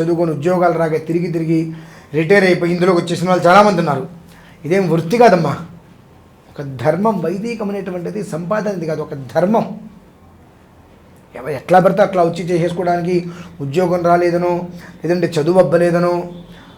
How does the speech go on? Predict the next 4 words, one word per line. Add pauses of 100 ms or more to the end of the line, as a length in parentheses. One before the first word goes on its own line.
(160)
ఆ,
లేకపోతే (320)
రిటైర్మెంట్
అయిపోయాము,